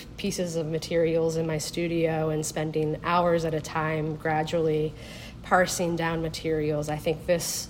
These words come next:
shiny piece goes really well with this matte piece, and this tape here really, you know,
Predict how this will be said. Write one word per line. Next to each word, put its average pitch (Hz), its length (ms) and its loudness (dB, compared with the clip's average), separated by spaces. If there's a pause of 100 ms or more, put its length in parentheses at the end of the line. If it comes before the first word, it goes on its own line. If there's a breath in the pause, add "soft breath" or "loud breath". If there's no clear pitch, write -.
shiny 170 500 2
piece 151 420 -4
goes 165 260 -2
really 160 240 2
well 156 180 2
with 151 180 -4
this 156 200 -4
matte 165 360 -2
piece, - 560 -8 (380 loud breath)
and 170 140 0
this 160 260 0
tape - 360 2 (300)
here 190 460 6
really, 160 340 4 (600 loud breath)
you 165 100 0
know, 151 260 4